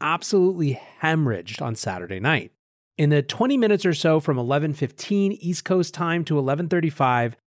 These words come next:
the price of Bitcoin fell twelve point three percent from roughly fifty-eight thousand five hundred to fifty-one thousand three hundred. The derivatives markets were even crazier, with perpetual futures on Binance hitting a low of fifty thousand five hundred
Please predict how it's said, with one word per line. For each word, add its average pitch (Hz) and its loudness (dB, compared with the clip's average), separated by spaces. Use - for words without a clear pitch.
the 139 -4
price 233 0
of 226 -2
Bitcoin 165 -2
fell 139 -4
twelve 196 0
point 190 -2
three 156 0
percent 143 0
from 113 -6
roughly 131 0
fifty-eight 151 -2
thousand 135 -2
five 101 -4
hundred 185 2
to 220 2
fifty-one 117 -2
thousand 113 -2
three 156 4
hundred. 98 -4
The - 2
derivatives 170 2
markets 170 -2
were 151 -4
even 120 -4
crazier, 151 2
with 104 -8
perpetual 127 -2
futures 185 0
on 104 -2
Binance 165 2
hitting 131 -2
a 107 -4
low 127 2
of 120 -2
fifty 143 -4
thousand 160 -4
five 160 0
hundred 165 0